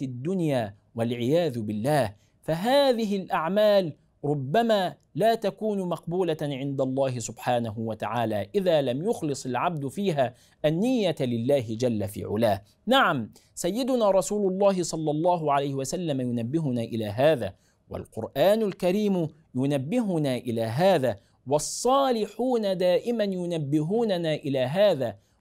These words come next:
ولذلك الصالحون يقولون: "إن أثقل شيء على النفس إنما هو الإخلاص لله جل في علاه". لماذا؟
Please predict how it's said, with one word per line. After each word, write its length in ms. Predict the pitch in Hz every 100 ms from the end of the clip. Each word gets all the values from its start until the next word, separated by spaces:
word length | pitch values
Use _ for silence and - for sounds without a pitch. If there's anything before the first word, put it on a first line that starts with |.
| -
ولذلك 920 | 135 151 170 262 269 233 - 175 - _ _ 143
الصالحون 800 | - - 147 143 151 240 285 247
يقولون: 800 | 196 151 - 139 160 233 214 151 - _ _ 139
"إن 300 | 143 143 151
أثقل 720 | 147 254 - _ 165 143 139
شيء 540 | - 226 190 - 143
على 240 | 135 131 147
النفس 720 | 139 175 247 - - - - _ _ -
إنما 540 | 160 151 139 135 131
هو 300 | 120 180 165
الإخلاص 680 | 131 - 113 139 170 165 -
لله 540 | 127 110 113 139 117 117
جل 360 | 131 117 101
في 140 | 104 104
علاه". 420 | 98 110 104 98 _ _
لماذا؟ 680 | 120 143 208 247 240 208 190